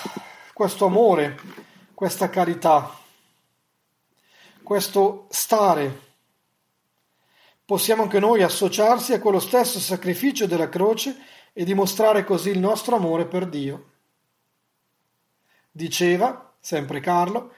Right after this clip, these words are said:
"Il Signore, attraverso il suo sacrificio in croce, ci ha salvati.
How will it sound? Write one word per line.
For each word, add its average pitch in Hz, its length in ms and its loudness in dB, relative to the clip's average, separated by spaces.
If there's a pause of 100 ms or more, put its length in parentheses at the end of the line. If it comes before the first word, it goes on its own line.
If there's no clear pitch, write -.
(320)
"Il 175 160 -6
Signore, 233 640 2
attraverso 185 680 0
il 160 60 -2
suo 208 200 -2
sacrificio 196 640 -4
in 160 120 -4
croce, 247 380 0
ci - 120 -6
ha 185 60 0
salvati. 160 720 -6